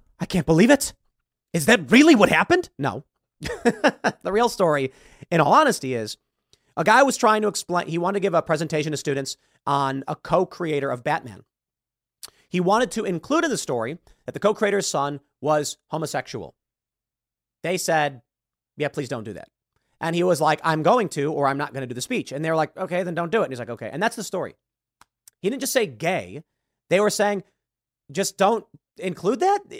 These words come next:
You don't need to." But let's, let's play some framing games. Let me read the story for you. N B C News reports,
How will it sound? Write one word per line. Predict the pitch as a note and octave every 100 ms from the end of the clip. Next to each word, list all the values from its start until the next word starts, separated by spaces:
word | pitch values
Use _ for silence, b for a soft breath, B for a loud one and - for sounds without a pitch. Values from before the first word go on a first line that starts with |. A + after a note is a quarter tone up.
| -
You | F3 G3
don't | G#3
need | F3 A3 -
to." | E4 F4+ - _ _ _
But | A#3
let's, | C4+ C#4 - - _ _ _ _ _ -
let's | C4
play | E4+
some | D4+ G#3
framing | A#3 G#3 D#3+
games. | C3 A#2+ F2+ E2 - - _ _ - _ -
Let | F3+
me |
read | D#3+
the | A#2+
story | C#3+ A#2+
for | - G2
you. | C#2+ _ _ _ _ _ - - - _ - b b b b b
N | B3+
B | C4+
C | -
News | C4 F#3+
reports, | G#3 G3 C#3 - -